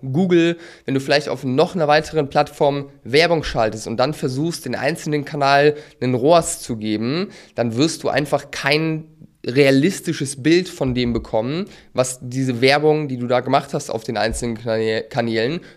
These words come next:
wirklich gebracht hat. Da ist es zum Beispiel super wichtig, dass man sich den Blended roas anguckt, der zusammen oder ausgerechnet wird mit Gesamtumsatz und Gesamtwerbeausgaben und nicht einzeln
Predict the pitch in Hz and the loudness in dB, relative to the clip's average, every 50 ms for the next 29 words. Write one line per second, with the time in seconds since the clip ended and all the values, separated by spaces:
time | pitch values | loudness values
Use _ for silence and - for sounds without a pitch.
0 | _ _ 110 113 123 143 147 139 147 131 - - 123 131 139 143 139 - 120 101 | _ _ -6 -2 0 0 0 0 -4 -6 -6 -4 2 2 2 2 2 -2 -6 0
1 | 95 107 113 127 135 135 139 143 131 - - 139 139 139 143 139 - 135 135 147 | 2 2 4 4 2 0 -2 -6 -10 -8 -2 4 4 4 4 4 -2 -4 -4 0
2 | 147 151 135 151 151 - - 156 165 185 180 - - - - - _ _ _ 120 | 0 2 2 2 -2 -2 -2 -2 -2 -2 -4 -8 -16 -20 -20 -20 _ _ _ -2
3 | 127 - 165 151 143 131 139 156 160 156 - - - - - _ - 131 123 120 | -2 0 0 0 0 2 0 0 0 -2 -8 -14 -16 -20 -14 _ -2 0 0 4
4 | 113 123 135 147 165 170 147 135 131 151 175 170 151 - - - 113 117 117 - | 4 6 6 6 4 2 0 0 2 4 4 4 4 2 -2 -2 -2 -2 -4 -4
5 | - 131 139 170 196 - - - - - 131 131 135 139 139 120 - - - - | 0 2 2 2 0 -2 -12 -16 -2 2 4 6 6 6 6 2 -2 -8 -16 -20
6 | _ _ - - _ - - 127 127 139 165 170 147 135 117 123 123 110 135 165 | _ _ -20 -18 _ -8 -2 4 4 4 4 4 2 0 4 4 4 4 4 2
7 | 165 - - 147 143 147 - 151 131 131 143 147 147 - 127 131 - - - - | 0 -2 -4 -4 -2 -2 -4 -6 -2 0 0 0 0 0 -2 -2 -2 -4 -14 -20
8 | - _ _ - 120 120 127 117 117 110 139 139 175 185 185 - - _ _ _ | -20 _ _ -10 -6 -6 -4 -4 -2 0 0 2 2 0 -2 -6 -16 _ _ _
9 | _ _ 180 190 208 208 185 180 170 170 - - - 139 135 135 123 135 139 147 | _ _ 2 4 4 4 4 4 2 2 -2 -8 -8 -6 -6 0 2 2 2 2
10 | 135 - - - - 120 123 143 156 160 151 - - 113 110 - - - 104 104 | 0 -6 -12 -12 -8 0 4 4 6 6 4 2 2 0 -2 -2 -6 -4 -2 -2
11 | 104 104 113 131 170 - - - - - - - 117 120 127 156 160 - - - | -2 -2 -2 -4 -4 -6 -8 -12 -20 -14 -8 -4 -2 0 0 0 0 -2 -8 -14
12 | - _ 123 139 147 160 156 - - 143 135 135 135 135 139 139 139 139 | -6 _ 0 0 0 0 -4 -4 -2 0 2 2 2 2 -2 -6 -10 -12